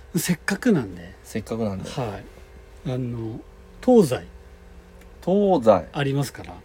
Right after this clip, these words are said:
Speaker 2: い。
Speaker 1: いますから。けど、僕は、あの、十数年前に、
Speaker 2: はい。
Speaker 1: ビームスプラス担当として、
Speaker 2: はい。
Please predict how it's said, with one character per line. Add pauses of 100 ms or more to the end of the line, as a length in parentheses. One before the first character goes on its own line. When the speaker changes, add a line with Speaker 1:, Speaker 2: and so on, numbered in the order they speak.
(140)
Speaker 2:
い。
Speaker 1:
い
ま
す
か
ら。 (200)
け
ど、 (720)
僕
は、 (500)
あ
の、 (120)
十
数
年
前
に、
Speaker 2:
は
い。 (640)
Speaker 1:
ビ
ー
ム
ス
プ
ラ
ス (380)
担
当
と
し
て、
Speaker 2:
は
い。